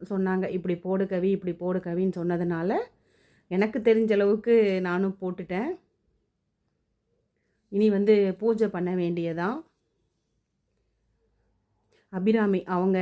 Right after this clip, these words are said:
என்னோட ஃப்ரெண்டு, அவங்களும் வந்து கும்பிடுவாங்கன்னு அவங்க அம்மா வீட்லயே வந்திருந்தாங்க. அவங்களும் நானும் அபிராமி அக்காவும் தான் போயிருந்தோம். அபிராமி அக்கா தான்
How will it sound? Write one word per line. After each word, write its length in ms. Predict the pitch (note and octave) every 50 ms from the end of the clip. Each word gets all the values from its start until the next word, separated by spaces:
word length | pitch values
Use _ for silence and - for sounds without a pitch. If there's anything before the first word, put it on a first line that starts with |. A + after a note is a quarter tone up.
| F#3
என்னோட 280 | F3+ F3+ F3+ F3+ F3+ F3+ F3
ஃப்ரெண்டு, 460 | - G3+ F#3 F3+ G#3 G#3+ G#3 G3 G#3+ C4+ F4+ F4 - -
அவங்களும் 460 | F#3+ F#3+ G#3+ A#3+ A#3+ A#3+ A#3+ A#3+ A#3
வந்து 240 | A3 G#3 G3+ G3+ G3+ G3+ G3 F#3+ F#3+
கும்பிடுவாங்கன்னு 720 | - G3 F#3+ G3 G3 F#3 F#3 F3+ F3+ F3+ F3 G3 B3+ F4+
அவங்க 300 | D4+ G#3 F#3+ G3 G#3 G#3 G#3 G#3+
அம்மா 240 | G3 F3+ F#3 G3+ G#3 G#3
வீட்லயே 340 | G3+ G3+ G3+ G3+ G3 G3+ G3
வந்திருந்தாங்க. 540 | F#3+ F#3 F3 F3 E3+ E3+ F3 E3+ F3 F3 F3
அவங்களும் 440 | E3 E3 F3+ F3+ F3+ F3+ F#3 F#3 F#3+
நானும் 380 | F3+ F3 F3 F#3 G3+ G3+ G3
அபிராமி 380 | F3+ E3+ F3+ F3+ F#3 F#3 F#3 F3+
அக்காவும் 360 | E3+ - F3 E3 E3+ E3+ E3+
தான் 140 | F3+ F3 -
போயிருந்தோம். 600 | - E3+ E3+ F3 E3 E3 E3 D#3+ E3 F#3 B3+ F4 - _ _ _ _ _ _ _ _ _ _ _ _ _ _ -
அபிராமி 380 | F3+ F3+ G3 G#3+ G#3 G#3 G#3 G3
அக்கா 220 | F#3 - - F#3
தான் 240 | F3 F#3+ F#3+ F#3+ F#3+